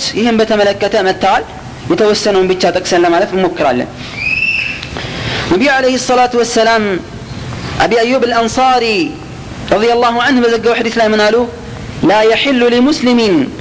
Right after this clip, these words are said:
أن يهجر أخاه فوق ثلاث ليال يلتقيان فيعرض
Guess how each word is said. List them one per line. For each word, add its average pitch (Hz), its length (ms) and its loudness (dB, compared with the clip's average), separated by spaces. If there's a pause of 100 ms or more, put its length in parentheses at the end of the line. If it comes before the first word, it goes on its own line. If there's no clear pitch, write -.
(220)
أن 196 140 2
يهجر 226 480 0
أخاه 220 440 0
فوق 202 340 -2
ثلاث 190 400 2
ليال 156 380 2 (840)
يلتقيان 233 800 2 (500)
فيعرض 247 480 2